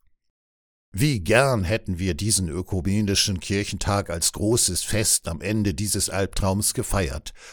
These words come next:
So weit sind wir leider noch nicht.“ Dann huldigt Steinmeier noch dem,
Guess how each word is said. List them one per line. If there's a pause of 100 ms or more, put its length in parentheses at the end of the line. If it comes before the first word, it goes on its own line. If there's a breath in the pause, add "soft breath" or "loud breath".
So
weit
sind
wir
leider
noch
nicht.“ (920)
Dann
huldigt
Steinmeier
noch
dem,